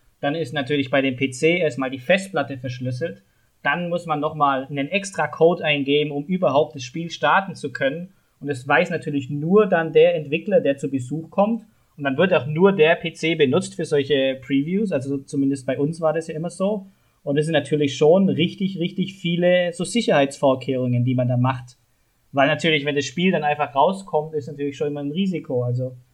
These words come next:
ich stell mir das schon schwierig vor, dann auch für Entwickler sich ein bisschen umstellen zu müssen, weil ich glaub, digital geht natürlich schon, aber es sind dann, dann doch vielleicht nochmal ein paar wenige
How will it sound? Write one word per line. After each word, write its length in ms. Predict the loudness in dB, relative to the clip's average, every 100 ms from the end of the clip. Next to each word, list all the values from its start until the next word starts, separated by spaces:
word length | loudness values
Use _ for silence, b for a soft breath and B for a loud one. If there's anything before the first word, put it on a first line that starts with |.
| _ _ _ _
ich 120 | -10
stell 160 | -2 0
mir 80 | 0
das 120 | 0
schon 380 | 2 2 0 -4
schwierig 500 | -2 2 2 0 0
vor, 220 | 0 2
dann 120 | 0
auch 140 | -2
für 100 | 0
Entwickler 640 | -2 -2 -6 0 2 2 0
sich 240 | -4 -8
ein 80 | -6
bisschen 240 | -4 -4
umstellen 500 | -4 -4 2 2 2
zu 120 | 0
müssen, 340 | -2 -2 -4 0
weil 320 | 2 0 -2 _ _ _ _ _
ich 120 | -12 2
glaub, 200 | 2 4
digital 600 | 2 2 2 2 2 2
geht 200 | 0 0
natürlich 440 | -4 -2 -4 -4
schon, 360 | 4 4 4 2
aber 220 | 0 -2
es 100 | -4
sind 100 | -6
dann, 140 | 0
dann 180 | 0 2
doch 220 | -2 -2
vielleicht 340 | -4 0 0 2
nochmal 320 | 0 2 0
ein 60 | 0
paar 180 | 0
wenige 720 | 2 0 0 0 2 2 0